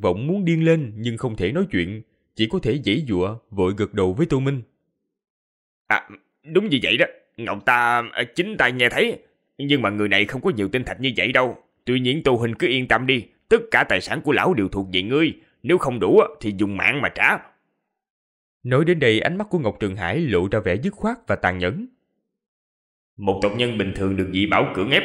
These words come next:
tăng lên đến trung kỳ dị giới, đời này không thể tăng tiến nữa, còn thuộc về chi nhánh huyết mạch. Mặc dù là thuộc hạ của cha, nhưng hy sinh cũng được." Ngọc Trần Hải thầm quyết định, khi lại nhìn Tô Minh thì hình tượng của hắn trong mắt của gã đã thay đổi nhiều.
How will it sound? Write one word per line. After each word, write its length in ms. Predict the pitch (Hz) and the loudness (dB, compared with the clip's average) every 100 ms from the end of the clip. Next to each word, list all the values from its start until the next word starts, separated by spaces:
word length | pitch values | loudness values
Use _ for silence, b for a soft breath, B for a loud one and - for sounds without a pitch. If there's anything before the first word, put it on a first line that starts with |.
| - | 2
tăng 140 | 117 | 0
lên 200 | 110 110 | 2 0
đến 160 | 117 156 | 0 -2
trung 160 | 139 131 | -2 -2
kỳ 180 | 92 82 | -4 -4
dị 180 | 85 110 | -2 2
giới, 260 | 135 208 202 - - | 4 4 0 -6 -12
đời 240 | 101 107 110 | -2 2 4
này 140 | 107 | 2
không 140 | 147 123 | 0 -2
thể 100 | 113 | -2
tăng 160 | 117 107 | -2 0
tiến 180 | 139 202 | 0 2
nữa, 120 | 107 117 - - | -2 -4 -10 -6
còn 200 | 110 104 | -2 -2
thuộc 160 | 104 98 101 | -2 -2 -2
về 80 | 95 | -2
chi 80 | 113 | -2
nhánh 240 | 123 165 | -2 0
huyết 160 | 180 - | 0 -2
mạch. 260 | 82 - - - - | -4 -6 -12 -20 -14
Mặc 200 | 110 107 107 | -2 -2 0
dù 80 | 107 | 2
là 120 | 104 104 | 2 2
thuộc 120 | 101 | -2
hạ 180 | 90 98 | -2 -2
của 60 | 151 147 | -2 0
cha, 420 | 127 127 - - 110 | 2 2 -4 -8 -6
nhưng 160 | 113 | -4
hy 220 | 107 104 104 | 0 0 0
sinh 280 | 110 107 | -2 -4
cũng 200 | 101 120 | -4 -4
được." 180 | 78 85 - - - - _ _ _ _ _ _ _ _ _ _ 123 | -4 -6 -8 -16 -20 -20 _ _ _ _ _ _ _ _ _ _ -2
Ngọc 180 | 123 117 | -2 0
Trần 140 | 110 | -4
Hải 200 | 101 139 | -2 -2
thầm 180 | 147 107 | -2 -2
quyết 160 | 220 220 | -2 0
định, 340 | 95 92 107 - _ | 0 -2 -10 -16 _
khi 140 | 147 | -2
lại 140 | 120 104 | 0 0
nhìn 220 | 104 98 | -2 -4
Tô 120 | 131 | -4
Minh 240 | 127 127 117 | -2 -4 -4
thì 120 | 127 | -4
hình 220 | 127 110 | -2 -4
tượng 220 | 104 98 117 | -2 -2 0
của 80 | |
hắn 220 | 147 170 220 | -2 -4 -4
trong 160 | 123 | -4
mắt 100 | 180 - | -4 -4
của 100 | 147 | 0
gã 300 | 85 113 156 | 0 0 -2
đã 120 | 127 | -4
thay 160 | 139 110 | -2 0
đổi 180 | 110 147 | 0 0
nhiều. 240 | 98 | -2